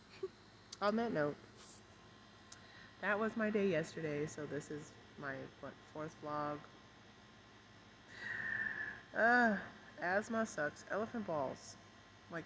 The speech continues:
it does. Like, asthma and depression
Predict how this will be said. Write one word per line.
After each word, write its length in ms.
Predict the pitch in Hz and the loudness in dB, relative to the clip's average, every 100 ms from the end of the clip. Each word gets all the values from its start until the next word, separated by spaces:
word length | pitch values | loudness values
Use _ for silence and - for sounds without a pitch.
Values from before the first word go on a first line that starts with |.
| - | -10
it 80 | 175 - | -14 -6
does. 540 | 190 175 123 - - - | -2 -2 -2 -8 -14 -6
Like, 180 | 139 135 - - - - - - - - - - - - - - - - - - - - - - - | -4 -4 -8 -20 -20 -20 -20 -20 -20 -20 -20 -20 -20 -20 -20 -20 -20 -20 -20 -20 -20 -20 -20 -16 -4
asthma 460 | 139 190 208 196 - 151 | -4 -2 0 0 0 -4
and 400 | 151 143 131 - | -2 -2 -4 -6
depression 640 | 143 170 175 196 180 160 | -4 -2 -2 0 -2 -2